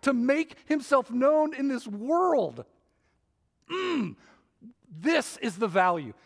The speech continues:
This is what I want deep in our hearts. Wherever we go, I want us to think,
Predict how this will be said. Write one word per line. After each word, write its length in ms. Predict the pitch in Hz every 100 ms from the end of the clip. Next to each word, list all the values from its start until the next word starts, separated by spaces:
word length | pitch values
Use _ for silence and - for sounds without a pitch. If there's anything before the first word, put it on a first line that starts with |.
| _
This 320 | 165 190 294
is 140 | 294 254
what 160 | 269
I 80 | 240
want 260 | 220 220 185
deep 200 | 208 -
in 100 | 180
our 120 | 160
hearts. 340 | - 160 120 - -
Wherever 420 | 196 220 269 285
we 120 | 285
go, 360 | 226 247 175 - _ _ _ _ _
I 160 | 262 254
want 240 | 269 269
us 100 | 254
to 80 | 233
think, 260 | - 220